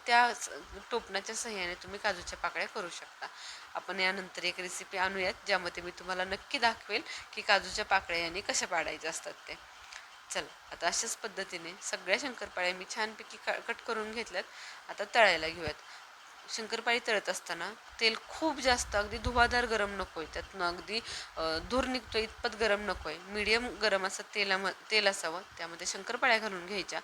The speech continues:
आणि अगदी लो फ्लेमवरती या शंकरपाळ्या आपण तळून घ्यायच्यात. शंकरपाळी तळायला थोडासा वेळ लागतो, परंतु शंकरपाळी खूप छान तळली जाते. मीडियम गॅसवरती अगदी सात ते आठ मिनटं या शंकरपाळ्या मी तळल्यात. आता शंकरपाळी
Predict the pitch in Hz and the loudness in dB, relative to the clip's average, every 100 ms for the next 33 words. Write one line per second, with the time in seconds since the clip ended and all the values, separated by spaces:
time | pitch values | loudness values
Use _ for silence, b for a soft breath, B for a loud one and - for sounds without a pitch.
0 | B B B B - 185 185 185 180 247 | B B B B -8 -2 -2 -2 -6 -4
1 | 226 226 254 - 247 208 196 - 202 202 | 2 4 4 4 0 2 0 -2 -2 0
2 | 202 180 175 - 170 160 - 208 - 214 | 0 -2 -8 -2 0 0 -2 -6 -2 0
3 | 170 180 190 - - B B - - 196 | -2 -6 -10 -10 -12 B B 0 0 2
4 | 190 185 175 - 180 165 170 233 277 220 | -2 0 -2 4 6 6 4 2 4 2
5 | - 226 226 247 285 214 - 202 226 220 | 2 2 4 6 6 2 -2 -8 -6 -8
6 | 208 - - 214 202 202 226 - - 277 | -8 -8 -8 -8 -8 -4 -4 -6 -4 -4
7 | 285 - 254 208 214 180 175 190 160 - | 0 2 2 2 2 0 0 0 0 -2
8 | - B B B - 220 220 220 214 214 | -12 B B B -8 0 2 4 4 2
9 | - 202 - 220 302 B B - 196 214 | 2 -4 -6 -12 -12 B B -6 -6 -4
10 | 226 - 254 - - 208 233 - 220 202 | -2 4 4 4 4 8 6 6 -4 -2
11 | 196 196 180 - - 170 160 180 - 220 | -2 -2 -6 -6 0 2 2 -2 0 0
12 | 160 139 B B B B 175 220 226 220 | 0 -4 B B B B -6 -4 -4 -4
13 | 214 226 | 2 4